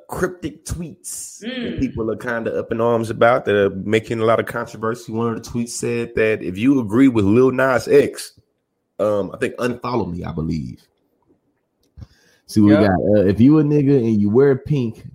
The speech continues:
Speaker 1: die in the pit because you gay as fuck." That was one tweet. She said that in two thousand and fifteen. But you gotta keep in mind, though,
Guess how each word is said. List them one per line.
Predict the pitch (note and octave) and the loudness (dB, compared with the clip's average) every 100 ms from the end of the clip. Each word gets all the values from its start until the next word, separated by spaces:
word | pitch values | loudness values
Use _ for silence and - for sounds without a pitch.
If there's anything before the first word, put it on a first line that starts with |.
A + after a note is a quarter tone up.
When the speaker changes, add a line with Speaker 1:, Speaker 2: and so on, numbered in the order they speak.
| F2 | -8
Speaker 1:
die | E2+ A#2 B2 | -2 -2 0
in | A#2 | -2
the | G#2+ | -4
pit | - C#3 G2+ - - | -2 -2 -2 -6 -12
because | F2+ G2 F#2 | -4 -2 -2
you | |
gay | F#2+ G#2 G#2+ | -2 0 0
as | G#2 | -2
fuck." | - G#2 - | -6 -6 -6
That | F2+ | -8
was | F#2 G2 | -6 -4
one | A#2+ | -6
tweet. | A#2 A#2+ G#2+ | -4 -6 -6
She | G#2+ | -10
said | - A2 G#2 | -4 -4 -2
that | G#2 | -4
in | G2 | -4
two | - A2+ | -6 -4
thousand | G#2 G2+ F#2+ | -4 -4 -6
and | F#2 | -8
fifteen. | G#2 F2+ C#3+ B2+ | -8 -6 -4 -4
But | F#2+ | -4
you | C#3 | -6
gotta | B2+ | -8
keep | - | -10
in | B2+ | -10
mind, | C3+ B2+ G#2+ | -8 -10 -10
though, | F#2 F2 | -10 -12